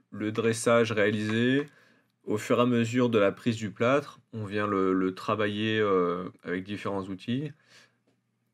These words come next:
Par la suite, ce sera donc, euh, avec un grand couteau. On va venir, euh, couper, euh, et, et affiner le, le dressage du plâtre.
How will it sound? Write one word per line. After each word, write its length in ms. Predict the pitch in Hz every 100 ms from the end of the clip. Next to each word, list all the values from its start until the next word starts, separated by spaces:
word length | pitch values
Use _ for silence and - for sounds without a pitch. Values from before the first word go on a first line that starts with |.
| _
Par 100 | 95
la 120 | 104
suite, 300 | 110 - 117
ce 140 | - 92
sera 360 | - 98 95
donc, 260 | 95 101 98 - 98
euh, 480 | 92 87 82 80 - _
avec 340 | 101 98 95
un 100 | 92
grand 280 | 90 95 104
couteau. 500 | 110 101 - 135 165 - _ _
On 60 | 92
va 160 | 92 90
venir, 600 | 90 98 92 95 98 92
euh, 300 | 85 85 87 - _ _ _ _ _ _ _ _ - -
couper, 760 | 120 113 117 117 120 117 117
euh, 300 | 110 101 95 -
et, 160 | 92 92 _ _ _ _ _ _ _ _ _
et 160 | 65 -
affiner 580 | 113 113 - 117 113 120
le, 240 | 107 98
le 160 | 95 92
dressage 500 | 98 107 - 107 104
du 140 | 104
plâtre. 480 | - 110 135 - -